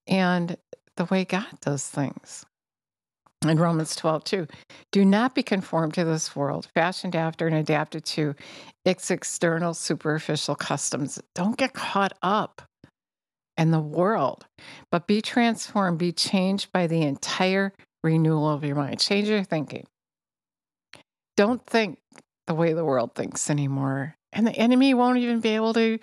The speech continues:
to butt you. If you're, if you're not thinking worldly,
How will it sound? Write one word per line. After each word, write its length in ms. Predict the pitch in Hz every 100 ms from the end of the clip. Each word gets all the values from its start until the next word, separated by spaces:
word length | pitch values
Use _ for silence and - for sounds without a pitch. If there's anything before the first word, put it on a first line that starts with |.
| - - - -
to 220 | 220 180 -
butt 400 | 175 220 - -
you. 360 | 143 135 - - - - -
If 160 | 190
you're, 140 | 214 208
if 220 | - 208
you're 100 | 220
not 300 | 220 233 226 -
thinking 640 | 233 240 - 175 165 175 - _ _ _
worldly, 760 | 165 202 254 285 160 147 127 -